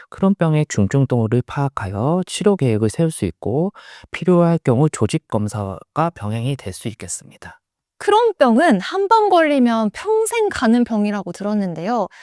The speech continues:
Speaker 2: 그래도 요즘은 약이 많이 발전했다고 하는데 치료는 어떻게 진행이 되나요? 좀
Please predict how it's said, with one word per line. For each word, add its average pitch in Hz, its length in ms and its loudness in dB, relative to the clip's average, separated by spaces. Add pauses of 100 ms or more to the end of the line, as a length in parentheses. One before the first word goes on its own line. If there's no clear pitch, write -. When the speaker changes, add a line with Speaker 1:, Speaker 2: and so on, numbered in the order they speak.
(140)
Speaker 2:
그래도 233 260 0
요즘은 247 720 2
약이 180 280 -2
많이 196 380 0
발전했다고 247 680 -2
하는데 208 680 -2
치료는 320 540 0
어떻게 247 640 -2
진행이 196 400 -4
되나요? 160 560 -6 (340)
좀 233 380 2